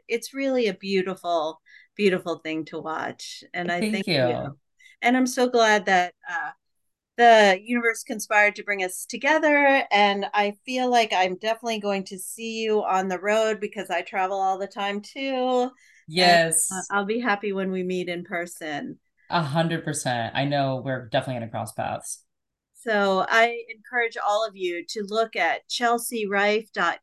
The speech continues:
Speaker 1: com. To listen to our podcast and subscribe called M-, In My Non-Expert Opinion, and follow her on Instagram at Chelsea Rife, R I F F E.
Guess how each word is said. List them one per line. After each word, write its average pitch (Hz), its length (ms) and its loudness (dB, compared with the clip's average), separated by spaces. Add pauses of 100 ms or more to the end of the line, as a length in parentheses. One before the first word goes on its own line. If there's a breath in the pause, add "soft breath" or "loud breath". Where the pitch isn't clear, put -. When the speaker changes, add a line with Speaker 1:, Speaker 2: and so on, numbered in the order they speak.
Speaker 1:
com. 214 560 -4 (540 soft breath)
To 185 600 2
listen 240 400 2
to 240 140 -4
our 180 140 0
podcast 220 640 -2
and 170 140 -8
subscribe 190 920 -2
called 165 500 -6 (100)
M-, 180 200 -8
In 269 260 6
My 175 200 0
Non-Expert 160 800 -6
Opinion, 226 600 -2 (360 loud breath)
and 226 220 0
follow 254 340 2
her 247 120 2
on 208 140 0
Instagram 165 800 -4
at - 160 -8
Chelsea 165 460 -8
Rife, 120 380 -6
R 170 240 -2
I 165 160 0
F - 260 -8
F 156 220 -10
E. 151 260 -20